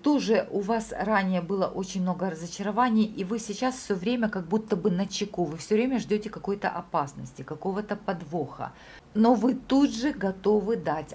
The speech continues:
отпор, если кто-то будет вам в чём-то препятствовать. Что происходит в вашем восьмом доме? Здесь мы рассмотрим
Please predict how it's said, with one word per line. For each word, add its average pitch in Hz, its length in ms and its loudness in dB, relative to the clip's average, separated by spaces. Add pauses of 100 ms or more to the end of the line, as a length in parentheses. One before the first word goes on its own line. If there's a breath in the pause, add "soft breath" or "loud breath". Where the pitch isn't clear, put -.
отпор, 160 560 -2
если 202 480 -6
кто-то 165 400 -6
будет 147 420 -10
вам 151 180 -6
в - 80 -16
чём-то 143 380 -8
препятствовать. - 960 -14 (840 loud breath)
Что - 220 -2
происходит 233 680 2 (360)
в 175 40 -8
вашем 214 360 0
восьмом 208 440 0
доме? 135 260 -2
Здесь 233 300 -2
мы 175 100 -2
рассмотрим 208 720 0